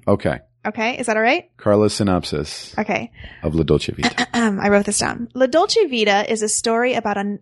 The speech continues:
Speaker 2: man named Marcello. Marcello, who is in turmoil in life because, well, we're not exactly sure why,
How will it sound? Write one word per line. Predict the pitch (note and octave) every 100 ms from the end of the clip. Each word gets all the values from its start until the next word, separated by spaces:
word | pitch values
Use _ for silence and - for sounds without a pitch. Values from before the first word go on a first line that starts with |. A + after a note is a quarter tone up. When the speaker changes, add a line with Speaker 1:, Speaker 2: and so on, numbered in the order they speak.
| -
Speaker 2:
man | G#3+ G#3 A3 A#3
named | A3 G#3 G3+ G#3+
Marcello. | G3+ G3 - A#3 F3 G#2 F#2+
Marcello, | A3 C4 F#4 D4 G#3+ E3 A#2 - _ - -
who | A#3+
is | A#3+
in | A3+
turmoil | G#3+ D4+ C#4 G#3+ F#3 F#3+
in |
life | G3 F3 G3
because, | G#3 - G3+ G#3 A3+ - - _ _
well, | - B3 B3+ B3 - _ _ _ _
we're | C4
not | C#4+ B3+
exactly | A#3+ G3+ G3 G3+
sure | - F#3 F3
why, | F3 E3 - G#3